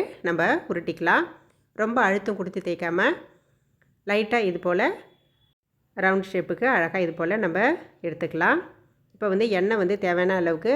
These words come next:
வாணல்ல காய வச்சிருக்கேன். நம்ம உருட்டி வச்சுக்கிறத வந்து இந்த பூரியை எண்ணெயில போட்டு நம்ம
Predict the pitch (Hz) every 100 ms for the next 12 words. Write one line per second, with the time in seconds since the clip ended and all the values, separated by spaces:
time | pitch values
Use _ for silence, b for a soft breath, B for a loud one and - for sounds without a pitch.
0 | 269 175 170 170 170 170 165 165 160 185
1 | 277 349 - _ _ 214 202 196 196 202
2 | 185 180 170 165 165 165 226 359 - b
3 | b b 214 190 208 208 233 185 185 185
4 | 165 160 196 170